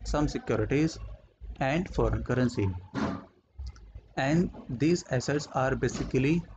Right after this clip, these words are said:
used only when our national currency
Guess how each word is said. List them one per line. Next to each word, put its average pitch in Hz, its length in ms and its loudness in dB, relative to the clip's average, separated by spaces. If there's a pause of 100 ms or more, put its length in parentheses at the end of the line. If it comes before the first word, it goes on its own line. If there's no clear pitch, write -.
(240)
used 123 460 4 (360)
only 123 460 2 (400)
when 131 280 2
our 131 220 0
national 120 460 0
currency 135 560 0